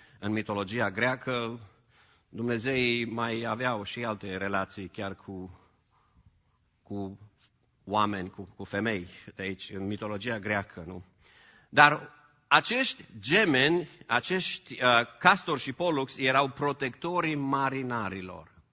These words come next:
Corabia aceea mergea sub semnul și poate că pe velele acelea ale corabiei, pe pânzele corabiei,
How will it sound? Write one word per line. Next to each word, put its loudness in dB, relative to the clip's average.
Corabia 6
aceea -2
mergea 4
sub -8
semnul 2
și -6
poate -4
că -6
pe 0
velele 2
acelea -2
ale -2
corabiei, 2
pe -2
pânzele -4
corabiei, -4